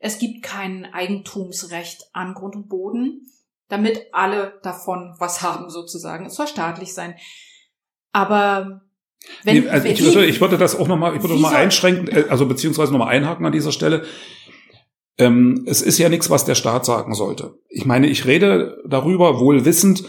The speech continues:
Speaker 2: dass das ein ganz, ganz heikles Thema ist,
Speaker 1: Hm.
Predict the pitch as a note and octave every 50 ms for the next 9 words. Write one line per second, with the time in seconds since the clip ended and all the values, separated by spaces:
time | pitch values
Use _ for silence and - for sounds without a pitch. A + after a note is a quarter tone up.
0 | - - - _ - B2 - - - C#3 - C#3 A#2+ - D3 E3+ G#3 G#3+ - -
1 | - D3 D3 C3+ - B2+ C3 C3 B2 - B2 A2+ - - - A#2+ A2+ A#2+ B2 -
2 | - - - A3 - - - - G#3+ G#3+ G3+